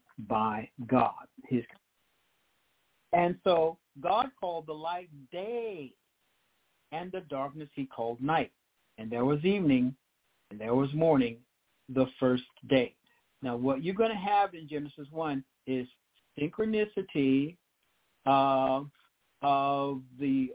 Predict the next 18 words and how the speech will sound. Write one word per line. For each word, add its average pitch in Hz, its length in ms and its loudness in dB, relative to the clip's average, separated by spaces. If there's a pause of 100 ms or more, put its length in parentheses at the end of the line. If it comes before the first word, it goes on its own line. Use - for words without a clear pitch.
of, 135 220 -2 (260)
of 123 320 -2
word 147 640 4
and 135 260 0 (100)
act. 110 160 -8 (1600)
That 147 180 -6
is, 147 240 -4 (520)
this, 131 100 -10 (960)
uh, 131 200 -6
when 131 220 -2
the 131 40 0
word 139 360 -4
is 131 160 -12
spoken, 170 500 -8 (500)
then 156 540 0 (460)
the 127 160 6
act, 143 340 4
or 131 520 2